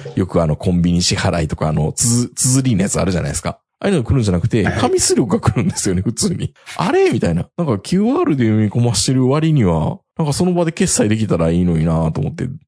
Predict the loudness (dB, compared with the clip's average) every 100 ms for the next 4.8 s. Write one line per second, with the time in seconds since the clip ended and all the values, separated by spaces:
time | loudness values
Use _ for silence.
0 | _ -4 -2 0 0 2 2 2 0 -2
1 | -4 -2 -2 -2 -2 -2 -4 -8 _ -2
2 | 0 2 0 0 2 0 0 -4 -6 -6
3 | -6 -10 -10 -8 -6 -8 -4 -4 -2 0
4 | 0 0 0 -2 -4 -6 -6